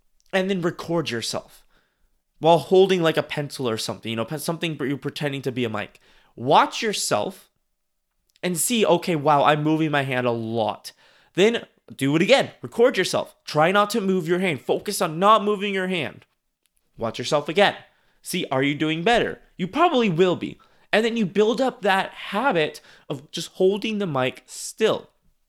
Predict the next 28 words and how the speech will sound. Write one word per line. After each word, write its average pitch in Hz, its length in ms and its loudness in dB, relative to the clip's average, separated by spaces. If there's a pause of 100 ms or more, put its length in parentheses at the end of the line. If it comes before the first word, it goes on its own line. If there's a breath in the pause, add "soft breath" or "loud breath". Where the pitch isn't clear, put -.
(220)
Now, 226 340 2 (260 loud breath)
with 190 120 0
a 202 40 2
handheld 254 340 2
mic, 277 260 2
you 196 60 -4
can 214 120 -2
also 294 260 0
switch - 240 -4
hands. 285 340 -2
Don't 214 200 2
be 311 100 0
afraid 285 280 0
to 220 80 -2
switch 233 240 -6
hands. 277 180 -2
I 233 100 2
do 269 120 -2
it 247 60 0
all 233 100 4
the 214 80 0
time, 269 360 -4 (260 loud breath)
especially 233 480 0
when 220 140 2
I'm 202 120 0
gesturing 202 400 -2
in 202 240 -4
directions, 190 800 -4